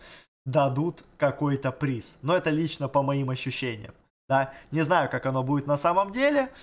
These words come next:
но посмотрим на дистанции заодно и, э, потом уже сможем сделать выводы и проверить, был ли я прав в этом всем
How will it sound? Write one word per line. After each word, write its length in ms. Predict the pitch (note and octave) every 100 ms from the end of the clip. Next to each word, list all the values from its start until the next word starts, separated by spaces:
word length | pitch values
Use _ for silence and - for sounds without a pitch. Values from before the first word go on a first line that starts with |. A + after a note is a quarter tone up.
| - - _ _
но 1000 | G3 B3+ D4 D4+ D4 A#3+ F#3+ D#3+ C#3+ C3 B2 A#2+ A#2+ - - _ _ _ _ -
посмотрим 600 | E3 F#3+ A3 A3 F3+ F3 -
на 140 | C#3+
дистанции 560 | C#3 C#3+ D#3 E3 D#3+ C#3+
заодно 680 | B2+ C3 B2 C#3+ D3+ C3 A#2+ - -
и, 560 | C#3 C#3 C3 B2+ A#2+
э, 240 | A#2 A2+ A2 - - _ _ _ _
потом 320 | C3+ C3+ D3+
уже 160 | C3+ A#2+
сможем 360 | - C3 B2+ A#2
сделать 420 | B2 C3 B2 - - - _
выводы 500 | - C3+ E3 D3 C3
и 180 | - D3
проверить, 580 | D3 B2+ B2+ C3+ C3 - -
был 360 | B2 B2 C3+ C#3+
ли 140 | B2+
я 120 | B2 A#2+
прав 340 | B2 C3 C3 -
в 220 | B2+ B2
этом 260 | B2 B2+ A#2
всем 280 | - B2+